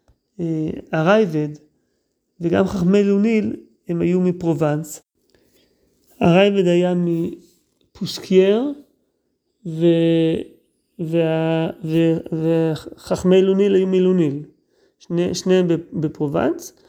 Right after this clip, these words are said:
וכנראה שהיו, היו, היו גם קשרים בין שני המקומות. ולכן, הרבה פעמים אנחנו מוצאים דמיון בין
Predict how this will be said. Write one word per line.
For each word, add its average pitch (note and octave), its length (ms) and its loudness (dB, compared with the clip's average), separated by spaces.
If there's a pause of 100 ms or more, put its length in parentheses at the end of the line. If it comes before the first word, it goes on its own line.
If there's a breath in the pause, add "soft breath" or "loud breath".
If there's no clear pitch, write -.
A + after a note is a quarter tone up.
(280 soft breath)
וכנראה B3+ 400 2
שהיו, A#3 440 0
היו, G#3+ 380 0 (140)
היו G3+ 160 0
גם G3+ 180 2
קשרים F3 380 -2
בין D#3+ 120 -2
שני D#3+ 220 -6
המקומות. C#3+ 600 -6
ולכן, G#3+ 360 0 (640 loud breath)
הרבה F#3+ 200 4
פעמים G3+ 240 0
אנחנו F3+ 240 -2
מוצאים E3+ 260 -2
דמיון D#3+ 540 0 (420 loud breath)
בין D#3+ 320 -6